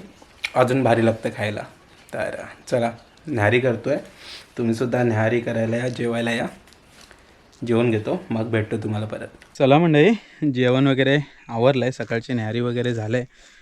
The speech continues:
थोडं आता घराकडे चालू आहे परत, ऑफिसची थोडं कामं आवरूया, दुपारनंतर गेलो तर बाजारात पण जाईनच, तेव्हा व्हिडिओ करेन, पण सध्या तरी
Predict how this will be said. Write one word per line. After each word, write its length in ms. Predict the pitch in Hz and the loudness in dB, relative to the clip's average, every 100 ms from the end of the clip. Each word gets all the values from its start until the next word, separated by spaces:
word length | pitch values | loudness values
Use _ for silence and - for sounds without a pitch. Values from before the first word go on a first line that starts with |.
| _ - | _ -10
थोडं 140 | 135 123 | -2 0
आता 200 | 123 139 | 0 0
घराकडे 400 | 123 135 151 151 | 2 2 2 2
चालू 240 | 151 117 | 2 2
आहे 60 | 117 | 0
परत, 240 | 120 135 - - | 0 0 -2 0
ऑफिसची 360 | 117 131 120 123 | 0 0 -4 -2
थोडं 160 | 123 127 | 0 0
कामं 320 | 120 117 127 | 2 2 2
आवरूया, 380 | 123 135 139 143 - _ 147 | 4 4 2 2 -4 _ -8
दुपारनंतर 540 | 135 135 131 131 131 | -6 -2 0 0 -2
गेलो 300 | 127 120 123 | 0 0 2
तर 100 | 127 | 0
बाजारात 360 | 123 117 120 120 - | 2 2 2 0 -2
पण 120 | 120 | -4
जाईनच, 440 | 113 113 113 110 - - _ - - - - | 0 0 -2 -6 -18 -20 _ -20 -20 -20 -10
तेव्हा 100 | 120 | -2
व्हिडिओ 220 | 110 113 117 | 2 2 2
करेन, 300 | 120 117 143 - - - | 2 2 0 -4 -20 -10
पण 300 | 117 117 120 123 _ _ _ _ _ _ _ _ _ - _ - | -6 -2 -2 -4 _ _ _ _ _ _ _ _ _ -20 _ -8
सध्या 280 | 127 110 135 135 | -4 4 4 4
तरी 220 | 135 139 | 4 4